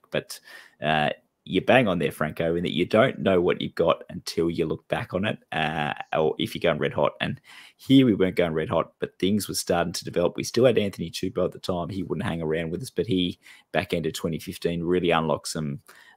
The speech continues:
um, some of the promise, I suppose, some good form that he'd showed early on and finished his career, I think, on a real high with us. Um, thirty-nine nil match notwithstanding. But, yeah, it's something that even looking, when I was going through the team of having Beale and Latelli as the centres,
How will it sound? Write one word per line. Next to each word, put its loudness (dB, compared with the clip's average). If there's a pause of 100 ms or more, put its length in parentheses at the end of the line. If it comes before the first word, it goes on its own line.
um, -6 (220)
some -2
of -2
the -4
promise, -4
I -10
suppose, -2
some -4
good -4
form -2
that -2
he'd -6
showed 2
early 2
on 2
and -8
finished -4
his -8
career, -2
I 0
think, -8
on -2
a -2
real -2
high 2
with 2
us. -4 (460)
Um, -2 (400)
thirty-nine 2
nil 2
match -2
notwithstanding. -2
But, 2 (440)
yeah, 2 (160)
it's -6
something -4
that -2 (160)
even 6
looking, 0
when 2
I 4
was 0
going 0
through -6
the -4
team 0
of -6
having -2
Beale 2
and 0
Latelli 2
as -6
the -8
centres, 2